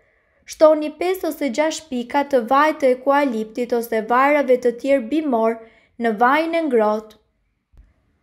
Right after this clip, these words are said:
Butësisht masazhoni zonën ku ndjeni dhimbje me këtë vaj për disa minuta për të lehtësuar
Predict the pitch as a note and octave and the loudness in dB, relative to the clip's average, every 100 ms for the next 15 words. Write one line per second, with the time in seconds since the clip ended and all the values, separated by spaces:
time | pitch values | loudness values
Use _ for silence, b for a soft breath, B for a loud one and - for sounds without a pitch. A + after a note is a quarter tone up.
0 | _ A#3+ D#4 F#4+ F#4 - C#4 D4 C#4+ B3 | _ 0 2 2 0 0 -2 -2 -2 -2
1 | B3 B3 A#3 C#4+ D#4 D#4 C#4+ C#4+ C#4+ C#4+ | 2 2 2 0 0 -2 0 2 2 2
2 | C#4 C#4 A#3+ A#3+ C#4+ C#4+ A#3 C#4 D4 B3+ | -2 -2 -2 0 0 0 0 0 0 2
3 | A3+ A#3 A#3 A#3+ C#4+ A#3+ A3+ A3 A3+ A3+ | 2 0 -2 0 0 2 2 2 0 0
4 | G#3 A3 G#3+ B3 C4 D4+ C#4+ B3 B3 C4+ | -2 -2 -2 -2 -2 -2 -2 -2 -2 -2
5 | C4+ b b b b _ F4 E4+ D4+ C#4+ | -2 b b b b _ -2 2 2 2
6 | C#4+ C#4+ E4+ E4 - G#3 A3+ A3+ | 0 -2 -6 -4 -4 0 2 4